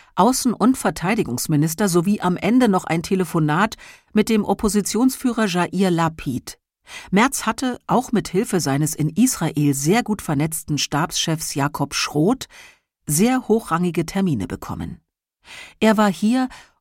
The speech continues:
obwohl noch nicht einmal offizieller Kanzlerkandidat, schon wie ein Kanzler behandelt worden. „Ich hoffe, dass Sie es werden.“ Das sei Merz von allen Seiten versichert worden, hieß es aus der Delegation.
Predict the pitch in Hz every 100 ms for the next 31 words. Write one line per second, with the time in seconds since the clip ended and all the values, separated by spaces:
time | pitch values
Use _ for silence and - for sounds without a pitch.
0 | _ 202 170 226 220 196 220 - - 165
1 | 160 156 185 170 - 147 139 - 214 151
2 | 127 143 143 151 151 185 - - _ _
3 | - 247 220 165 156 160 202 - 277 262
4 | 135 120 123 123 117 - - 90 107 -
5 | _ _ _ _ _ _ _ _ _ _
6 | - - 160 - 220 - 220 208 - -
7 | 160 139 180 175 - - 120 120 - -
8 | - _ _ _ _ _ _ - - 156
9 | - 156 151 147 160 - 160 - 147 151
10 | 139 135 156 - 151 156 139 131 143 139
11 | 143 135 - _ - 208 180 156 139 -
12 | 151 139 139 143 - - 69 78